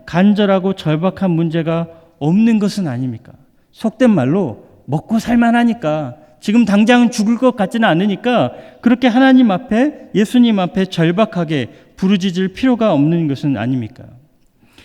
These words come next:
믿지 않는 사람들은 사실 믿음이 없는 것이 아니라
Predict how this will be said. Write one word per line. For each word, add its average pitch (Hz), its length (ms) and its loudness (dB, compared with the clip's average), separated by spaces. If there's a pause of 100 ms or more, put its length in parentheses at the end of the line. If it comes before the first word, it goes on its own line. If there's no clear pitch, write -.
(220)
믿지 175 340 0
않는 208 300 4
사람들은 185 880 0 (200)
사실 214 440 0
믿음이 202 520 4
없는 185 440 -2
것이 170 240 -6
아니라 127 480 -8